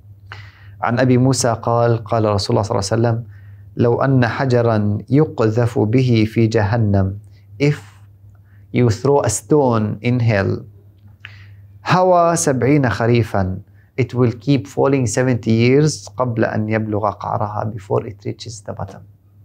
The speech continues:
Seventy years. The final hadith, عن أبي هريرة قال: "سمعت رسول الله صلى الله عليه وسلم يقول: والذي نفس محمد بيده." I swear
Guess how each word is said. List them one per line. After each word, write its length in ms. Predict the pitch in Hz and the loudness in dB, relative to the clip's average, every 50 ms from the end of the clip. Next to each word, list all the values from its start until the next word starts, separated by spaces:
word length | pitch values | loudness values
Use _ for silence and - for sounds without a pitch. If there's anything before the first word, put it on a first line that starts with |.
| - _ _ _ - _ _ _ _ _ - - _ _ - _ _ _ - _ _ _ _ _ - _ _ _ _ | -20 _ _ _ -20 _ _ _ _ _ -20 -20 _ _ -20 _ _ _ -20 _ _ _ _ _ -20 _ _ _ _
Seventy 560 | _ - - 117 101 104 104 107 101 - 135 | _ -6 -4 -4 -4 -4 -6 -10 -12 -16 -18
years. 580 | 131 - 131 107 - - - - - - - - _ _ _ _ _ - - _ _ _ _ _ - _ _ _ _ - _ - - - - - - - - - - | -16 -16 -16 -18 -18 -20 -20 -20 -20 -20 -20 -20 _ _ _ _ _ -20 -20 _ _ _ _ _ -20 _ _ _ _ -20 _ -18 -18 -18 -20 -20 -20 -20 -20 -10 -2
The 100 | - 120 | 0 0
final 320 | 117 - 165 185 190 185 170 | 2 2 2 2 2 2 2
hadith, 480 | 156 - 160 147 143 113 104 98 - - - - - - - - - - _ _ _ _ | 2 0 2 2 2 2 2 0 -4 -10 -18 -20 -20 -20 -20 -20 -20 -20 _ _ _ _
عن 140 | - 117 107 | -4 0 2
أبي 180 | 113 120 120 107 | 2 2 2 2
هريرة 560 | 113 120 123 120 117 110 104 - 107 101 101 | 2 2 2 2 2 0 0 -2 -4 -6 -4
قال: 360 | - - 113 110 107 104 101 | -4 -2 0 0 0 0 -2
"سمعت 360 | - - 110 120 123 120 - 117 | -2 -2 0 0 0 0 0 -2
رسول 360 | 110 107 104 - - 123 123 | -2 -2 -2 -4 -2 0 0
الله 120 | 117 113 | 0 0
صلى 160 | 107 - 113 | -2 -2 -6
الله 100 | 110 104 - | -6 -4 -4
عليه 100 | 120 120 | -4 -2
وسلم 80 | 110 107 | -2 -2
يقول: 540 | 104 98 98 - - 120 117 117 113 110 - - - - - - - _ _ - | -4 -4 -6 -2 0 0 2 2 0 -2 -6 -12 -20 -20 -20 -20 -20 _ _ -4
والذي 600 | - 127 127 127 120 120 113 107 113 113 110 110 107 | -2 0 2 4 4 4 4 4 4 4 4 4 2
نفس 480 | 110 127 123 - - - - - - | 2 0 -2 -4 -10 -10 -8 -4 -2
محمد 1000 | 120 110 107 104 104 - - 120 123 120 117 113 117 113 - 120 113 117 113 107 110 | 0 0 0 0 -2 -2 -2 -2 0 0 2 2 0 0 2 0 0 0 -2 -4 -2
بيده." 400 | - 107 110 107 101 107 - - - - - _ _ - - _ _ _ _ _ _ | 0 0 2 0 0 -2 -8 -12 -16 -20 -20 _ _ -20 -20 _ _ _ _ _ _
I 160 | 117 113 113 | -2 0 0
swear 720 | 104 - - - 123 127 131 135 135 135 135 139 139 139 | 0 -2 -2 -2 0 2 2 2 2 2 2 2 0 0